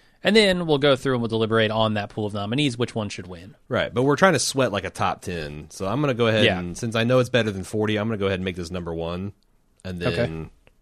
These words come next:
Speaker 2: uh, w-, as, as we get closer to the top, then we'll figure that. Oh, just coincidentally, <laughs> Daredevil's number t-,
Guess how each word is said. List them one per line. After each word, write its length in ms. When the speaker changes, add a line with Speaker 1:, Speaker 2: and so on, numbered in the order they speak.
Speaker 2:
uh, 440
w-, 220
as, 160
as 220
we 100
get 160
closer 280
to 120
the 100
top, 360
then 340
we'll 100
figure 220
that. 180
Oh, 300
just 240
coincidentally, 720
<laughs> 100
Daredevil's 440
number 220
t-, 140